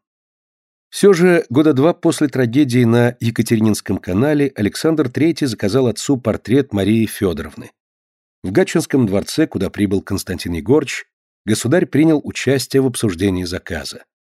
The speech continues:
Но первой аудиенцией дело и ограничилось. Стоит рассказать и этот эпизод. Отец, всмотревшись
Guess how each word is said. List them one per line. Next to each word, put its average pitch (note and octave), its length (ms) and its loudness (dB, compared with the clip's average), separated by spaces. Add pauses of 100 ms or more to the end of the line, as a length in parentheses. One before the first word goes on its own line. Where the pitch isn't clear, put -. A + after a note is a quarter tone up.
(180)
Но G#2+ 140 2
первой A2 480 2
аудиенцией G#2+ 800 0
дело A2 340 0
и G#2+ 220 -6
ограничилось. E2 800 -8 (600)
Стоит G3+ 300 2
рассказать C3+ 640 -2
и B2 140 2
этот - 420 -2
эпизод. D#2 580 -10 (680)
Отец, - 600 0
всмотревшись B2+ 800 -2